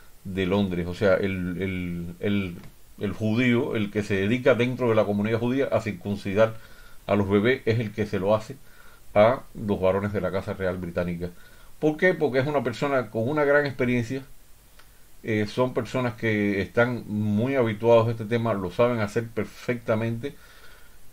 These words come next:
eh, y, o, o sea, y entonces la Casa Real Británica confió,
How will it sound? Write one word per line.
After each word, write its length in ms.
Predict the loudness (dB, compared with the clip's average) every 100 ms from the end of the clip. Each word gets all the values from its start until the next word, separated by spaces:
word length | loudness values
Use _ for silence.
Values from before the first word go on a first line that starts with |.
| -6
eh, 640 | -2 0 0 -2 -4 -6
y, 360 | -8 -8 -10 -10
o, 160 | -10 -10 -4
o 140 | 0
sea, 240 | 4 4 4
y 160 | 0
entonces 420 | 0 2 2 2
la 160 | 4 4
Casa 240 | 4 0
Real 340 | 0 4 4 4
Británica 680 | 0 -2 -2 -4 -4 -4 -4
confió, 640 | -4 -2 -4 -2 0 0